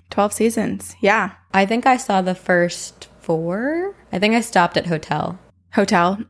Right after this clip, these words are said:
Speaker 1: Hotel was great. Based in L A, right over there, right by you. And number four had Lady Gaga in it. So <laughs> it's pretty sweet.
Speaker 2: That was the, like, reality T V show Roanoke one, right?
Speaker 1: Well, no, she, she was first in Hotel, and then Roanoke was, I think, season five, and she did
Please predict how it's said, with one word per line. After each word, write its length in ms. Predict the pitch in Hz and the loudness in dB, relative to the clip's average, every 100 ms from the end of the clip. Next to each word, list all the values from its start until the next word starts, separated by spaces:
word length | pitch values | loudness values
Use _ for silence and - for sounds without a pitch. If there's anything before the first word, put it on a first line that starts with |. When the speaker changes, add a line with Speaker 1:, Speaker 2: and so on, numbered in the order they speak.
| - | -14
Speaker 1:
Hotel 320 | - 190 185 | -8 -4 0
was 120 | 196 202 | -2 0
great. 520 | 180 170 202 - - | 0 0 -2 -8 -2
Based 260 | 185 180 | -2 0
in 60 | 196 | 0
L 280 | 196 190 185 | 0 0 0
A, 200 | 165 190 | 0 0
right 220 | 190 170 | 0 0
over 160 | 170 190 | 0 0
there, 340 | 185 190 214 - | 0 0 -4 -6
right 140 | 190 | -4
by 120 | 190 | 0
you. 280 | 190 185 208 _ - | 0 0 -4 _ -2
And 320 | 226 240 247 _ | 0 0 -4 _
number 240 | 233 240 247 | -2 0 0
four 220 | 262 254 | 0 0
had 260 | 262 254 262 | 2 0 0
Lady 160 | 269 | 0
Gaga 460 | 262 214 - - - | 0 -2 0 -4 -4
in 160 | - 196 | -4 -6
it. 220 | - - | -6 -4
So 420 | 233 214 220 - - 622 - | 0 2 2 0 -4 -10 -14
<laughs> 300 | - 415 - | -6 -6 -2
it's 180 | 359 - | -4 -4
pretty 300 | - 415 302 | -4 -2 -2
sweet. 380 | 302 220 190 - _ | -4 -4 -4 -8 _
Speaker 2:
That 180 | - 214 | 2 4
was 160 | 247 247 | 2 2
the, 520 | 240 226 208 190 - | 2 4 6 4 2
like, 220 | 160 170 175 | 0 0 4
reality 320 | 165 165 170 | 2 4 0
T 160 | - | -2
V 100 | 160 | -4
show 480 | 160 160 156 156 151 - | -2 0 2 2 -2 -2
Roanoke 500 | 151 156 156 160 - | -2 0 -2 -6 -8
one, 160 | 147 | -6
right? 300 | 160 165 - - | -4 -4 -4 -2
Speaker 1:
Well, 180 | 226 233 226 | 0 2 0
no, 200 | 240 233 | 0 0
she, 260 | 240 269 262 _ - | 0 -2 -2 _ -10
she 200 | - 277 | -2 0
was 160 | 269 269 | 0 0
first 320 | 269 320 - | -2 -2 -2
in 100 | 349 | 0
Hotel, 400 | 285 226 214 190 | 0 0 0 0
and 100 | 190 | -2
then 120 | 185 | -2
Roanoke 380 | 185 185 185 185 | -4 -2 -4 -4
was, 160 | 175 202 | -6 -6
I 80 | |
think, 180 | 190 165 | -6 -8
season 300 | - 170 - | -6 -6 -6
five, 320 | 185 135 - 208 | -4 -2 -2 -6
and 100 | 208 | -10
she 180 | - | -10
did 240 | - 156 | -6 -8